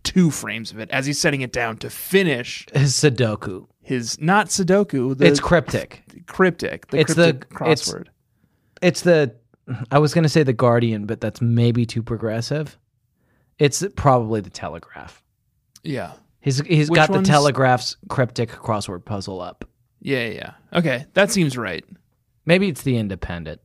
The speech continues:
Speaker 2: I don't know. Don't worry about it. We don't
Speaker 1: Which
Speaker 2: need
Speaker 1: is
Speaker 2: to
Speaker 1: the
Speaker 2: worry
Speaker 1: most
Speaker 2: about that.
Speaker 1: conservative one?
Speaker 2: I think the Telegraph's the bad one.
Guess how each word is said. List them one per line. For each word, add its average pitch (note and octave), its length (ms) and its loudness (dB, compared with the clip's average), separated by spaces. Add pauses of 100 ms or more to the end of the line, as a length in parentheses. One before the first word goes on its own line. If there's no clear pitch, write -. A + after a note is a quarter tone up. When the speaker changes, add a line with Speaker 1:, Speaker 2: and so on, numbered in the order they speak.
(100)
Speaker 2:
I F#3 100 8
don't E3 140 2
know. F#2 140 -6 (140)
Don't G3+ 180 6
worry C3 220 4
about D#2+ 240 -6
it. - 120 -18
We F3+ 140 4
don't B3 100 8
Speaker 1:
Which - 80 2
Speaker 2:
need G4 40 6
Speaker 1:
is E4+ 60 2
Speaker 2:
to C#4+ 60 4
Speaker 1:
the A#3 60 6
Speaker 2:
worry A3 60 6
Speaker 1:
most F#3 100 2
Speaker 2:
about - 40 -2
that. - 40 -4
Speaker 1:
conservative B2 540 0
one? - 340 -16 (1120)
Speaker 2:
I D#3 100 4
think A#3+ 140 4
the A#3+ 60 4
Telegraph's A2 560 0
the G#2+ 80 -8
bad D#2 260 -10
one. - 220 -18